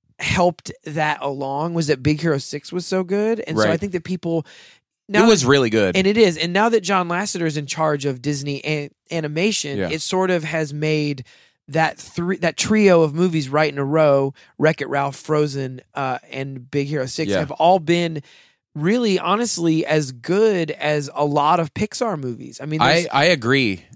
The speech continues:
Speaker 1: I
Speaker 2: Uh,
Speaker 1: mean
Speaker 2: it's a little more depth in, in, like,
Speaker 1: if not for the
Speaker 2: there's a different feel.
Speaker 1: homophobia, and, and it really is weird in Wreck-It Ralph,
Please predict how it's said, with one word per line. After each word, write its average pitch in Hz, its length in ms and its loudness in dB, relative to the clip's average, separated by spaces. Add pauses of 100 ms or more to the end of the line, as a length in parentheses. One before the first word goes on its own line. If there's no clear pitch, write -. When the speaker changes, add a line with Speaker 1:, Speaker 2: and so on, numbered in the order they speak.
(180)
Speaker 1:
I 131 100 4
Speaker 2:
Uh, 127 200 6
Speaker 1:
mean - 100 -4
Speaker 2:
it's 147 200 0
a 190 60 -6
little 214 220 4
more 175 280 4
depth 135 380 0
in, 120 120 -4 (140)
in, 117 200 -4
like, 107 420 -2 (400)
Speaker 1:
if 175 160 -4
not 233 200 0
for 262 100 2
the - 60 8
Speaker 2:
there's - 140 4
a 220 120 4
different 202 380 4
feel. 190 180 4
Speaker 1:
homophobia, 156 220 4
and, 151 360 -4 (320)
and 151 200 -4
it 151 180 0
really 160 380 6
is 156 220 2
weird 131 600 -4 (360)
in 151 220 0
Wreck-It 151 280 2
Ralph, 123 480 -6